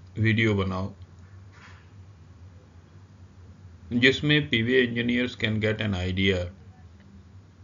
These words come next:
कि अगर इस तरह का एक्सीडेंट होता है तो what are the various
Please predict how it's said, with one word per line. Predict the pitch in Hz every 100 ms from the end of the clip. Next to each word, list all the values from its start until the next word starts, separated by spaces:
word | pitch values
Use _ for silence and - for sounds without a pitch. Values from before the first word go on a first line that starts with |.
| - - - - -
कि | 92 98
अगर | 101 92 - 139
इस | -
तरह | 131 123 117
का | 123 101
एक्सीडेंट | - 113 110 107 -
होता | 95 - 104 90
है | 107 95 85 -
तो | 117 98 - - - - - - - - - 98 95 - 101 98 98 - 98 - - - - - - - - - - - - - - - - - - - - - -
what | 117 127 139
are | 135
the | 135 123
various | 120 117 127